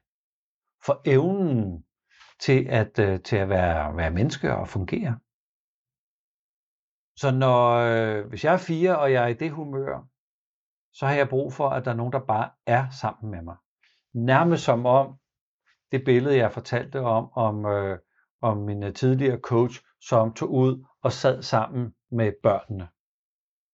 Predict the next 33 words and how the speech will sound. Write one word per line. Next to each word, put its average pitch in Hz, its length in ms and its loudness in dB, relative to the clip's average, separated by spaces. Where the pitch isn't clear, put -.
Så 113 420 2
her 160 200 2
er 196 40 4
det 180 60 4
jo 147 100 4
barnet 139 720 0
i 131 140 0
mig, 135 480 0
der, 104 400 2
øh, 92 380 -4
der 92 600 -8
er - 140 -10
fortvivlet. 139 720 -10
Og 127 140 -6
det 160 100 4
er 165 80 4
der 165 80 2
nogen, 139 240 -2
der 165 60 -4
egentlig 160 360 -6
bare 139 340 -2
sidder 175 260 -4
sammen - 420 -8
med 101 100 -10
mig. 98 180 -14
Jeg - 40 -20
skal - 180 0
ikke 185 100 -14
gøre 127 240 2
noget, 110 160 -2
jeg - 20 -6
skal 165 160 -2
ikke 165 120 -14